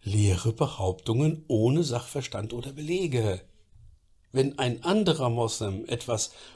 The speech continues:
Normales über Evolution sagt, entsteht direkt ein Streitgespräch. Über, und das heißt,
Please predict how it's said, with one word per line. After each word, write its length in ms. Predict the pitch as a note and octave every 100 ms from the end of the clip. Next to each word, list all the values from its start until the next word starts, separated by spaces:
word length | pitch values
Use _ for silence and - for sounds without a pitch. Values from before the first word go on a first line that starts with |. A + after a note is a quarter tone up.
| -
Normales 680 | G#2+ G#2+ D3+ G3+ A2+ G#2+ -
über 320 | A2 G#2+ -
Evolution 600 | A2 G#2+ G2+ D3 G3+ E3+
sagt, 320 | G2+ G2+ A#2+
entsteht 300 | C3 B2+ D#3+
direkt 260 | D3 F3 -
ein 60 |
Streitgespräch. 840 | D3+ F3+ B3 - C3 - F2 - - _ _ _ - -
Über, 400 | D#3 B2+ G3+ - - -
und 80 | A#2+
das 120 | B2
heißt, 320 | D#3 E3+ E3+